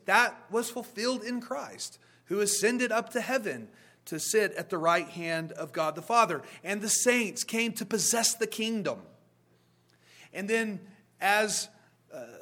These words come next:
the, the, the visions were further explained to Daniel, he saw that the saints were, were persecuted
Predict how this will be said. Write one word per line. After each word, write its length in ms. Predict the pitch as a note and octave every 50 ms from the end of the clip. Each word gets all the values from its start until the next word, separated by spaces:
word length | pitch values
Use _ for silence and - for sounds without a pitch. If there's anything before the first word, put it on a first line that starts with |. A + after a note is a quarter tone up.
| -
the, 200 | - C#3 C#3 - -
the, 160 | F3 E3 D3
the 120 | B2 D3+ C#3+
visions 520 | B2 B2 G#3+ A#3 A#3+ F3 A#3 A3+ A3 F3+
were 120 | G3 F3
further 340 | - - G#3+ A3+ A3+ - A3
explained 840 | G#3 G3+ G3+ - - - F#3+ G3 G3+ G#3 G#3 G#3+ G#3 F3+ F3+ F3+ -
to 100 | - F#3+
Daniel, 680 | D3+ E3+ E3 D#3+ D#3+ D#3+ D#3+ D#3+ D#3 E3+ F#3 G3 - - - _ _ _ _ _ _ _ _ _ _ _ _ _
he 60 | -
saw 220 | D#3 - A3+ A3 A3
that 100 | G#3+ -
the 100 | A#3+ A3+
saints 540 | - - - B3 B3+ B3 A3 G3 - -
were, 240 | - G3+ G3+ G3 F#3
were 140 | D#3 F3+ F#3+
persecuted 800 | F#3+ - - C4+ C4+ - - - - - F#3 D#3 B2+ A#2+ G#2+